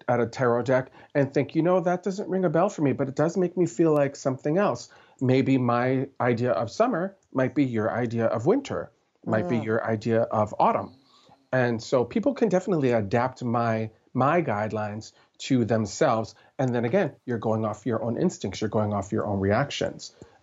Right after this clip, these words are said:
Speaker 1: And it totally, it totally becomes your thing.
Speaker 2: Yeah, and it's kind of like, you know, you gotta pick the deck that you love, the deck that resonates,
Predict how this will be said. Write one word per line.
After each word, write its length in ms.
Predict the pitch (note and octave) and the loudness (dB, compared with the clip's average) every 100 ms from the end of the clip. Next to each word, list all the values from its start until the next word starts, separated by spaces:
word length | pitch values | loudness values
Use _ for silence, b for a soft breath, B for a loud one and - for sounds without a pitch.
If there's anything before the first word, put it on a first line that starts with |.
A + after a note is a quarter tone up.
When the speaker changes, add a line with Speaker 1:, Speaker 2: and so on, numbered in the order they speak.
| - | 2
Speaker 1:
And 420 | A2+ G#2+ G2+ - _ _ _ _ _ _ _ E3+ | 2 2 0 -4 _ _ _ _ _ _ _ 0
it 260 | D3 - - | 0 -4 -12
totally, 760 | - G#3 A3+ D3 B2+ A2+ A#2+ - _ _ - | 0 2 2 2 0 0 -4 -16 _ _ -4
it 100 | D3 | -2
totally 220 | F#3+ E3 | 2 2
becomes 340 | C#3 C#3+ A#2 A2 | 0 0 -2 0
your 300 | A#2 A#2 G2+ | 2 2 0
thing. 480 | - A#2 G2+ F#2+ - _ _ _ - | -4 -4 -4 -8 -20 _ _ _ 2
Speaker 2:
Yeah, 300 | F#3+ F3+ D#3+ | 6 6 4
and 160 | F#3+ G3 | 2 0
it's 120 | G3 | -2
kind 200 | G#3+ G3+ | -2 0
of 100 | G#3+ | 2
like, 200 | F#3 F#3 | 0 0
you 60 | |
know, 380 | F3+ F3+ F#3 - - | 0 2 0 -2 -10
you 140 | F3+ | -4
gotta 200 | F3+ G3+ | 2 2
pick 200 | - A#3 | 2 -2
the 80 | - | 0
deck 260 | E3 D#3 - | 0 0 -2
that 120 | G#3+ | -4
you 100 | B3 | -2
love, 260 | B3 C4+ D4 _ _ _ b b b - | 0 0 -4 _ _ _ b b b -4
the 80 | |
deck 200 | E3 F#3 | 2 2
that 140 | - E3 | 2 2
resonates, 720 | D#3+ D#3+ A3+ C4 D4+ - | 0 0 -2 -2 -4 -10